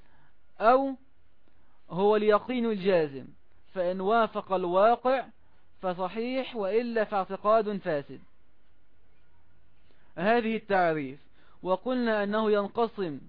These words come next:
إلى قسمين، إلى ثلاثة أقسام: توحيد ربوبية، وتوحيد ألوهية، وتوحيد أسماء وصفات.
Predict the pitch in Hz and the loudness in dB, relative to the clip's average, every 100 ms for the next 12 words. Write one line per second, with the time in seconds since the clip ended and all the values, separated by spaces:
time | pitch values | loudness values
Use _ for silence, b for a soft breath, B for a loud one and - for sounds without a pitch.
0 | - - - 196 202 202 196 185 190 190 | -16 -18 -8 -2 2 4 2 -4 -4 2
1 | 226 262 240 240 - - - - - 190 | 2 2 -4 -12 -18 -18 -18 -18 -8 -2
2 | 208 208 202 208 220 208 190 180 - 151 | 2 2 2 0 0 -2 -2 -4 -4 -4
3 | 127 - b b b - 185 175 - 233 | -4 -12 b b b -2 0 0 -4 -4
4 | 202 180 180 175 165 214 240 254 247 b | -2 -4 -4 -4 -4 0 2 2 -2 b
5 | b 165 180 180 220 233 202 202 185 180 | b -6 -4 -4 -4 -6 -4 -4 -2 -2
6 | 185 233 247 254 b b - 180 180 247 | -2 0 0 0 b b -6 -4 -4 -6
7 | 233 208 185 196 208 196 180 165 165 151 | -4 0 0 0 -4 -2 -6 -8 -8 -8